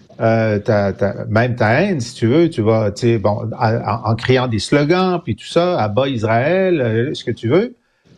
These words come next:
Si tu dis « À mort les Juifs », puis t'as une pancarte qui dit « À mort les Juifs », tu devrais être identifié par la police qui est là avec ses photographes, et cetera,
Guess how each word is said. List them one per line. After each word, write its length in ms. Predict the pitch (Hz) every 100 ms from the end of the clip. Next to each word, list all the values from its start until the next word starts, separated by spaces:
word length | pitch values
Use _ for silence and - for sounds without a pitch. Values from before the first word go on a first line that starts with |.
| -
Si 280 | - - 269
tu 200 | - 175
dis « 340 | 147 208 190 -
À 120 | 131
mort 300 | 135 160 170
les 180 | 147 135
Juifs », 500 | 117 311 320 - -
puis 100 | -
t'as 120 | 107
une 140 | 123 120
pancarte 580 | 151 139 170 165 147 -
qui 60 |
dit « 220 | 110 117 -
À 120 | 117
mort 200 | 127 127
les 140 | 110
Juifs », 380 | 98 147 240 -
tu 100 | -
devrais 220 | 110 110
être 120 | 120 165
identifié 500 | 160 185 170 - 202
par 140 | 143
la 100 | 127
police 440 | 104 113 190 226
qui 120 | - 120
est 60 |
là 180 | 123 165
avec 300 | 117 120 123
ses 120 | -
photographes, 500 | - 120 113 101 135 -
et 60 |
cetera, 460 | 107 101 101 190 220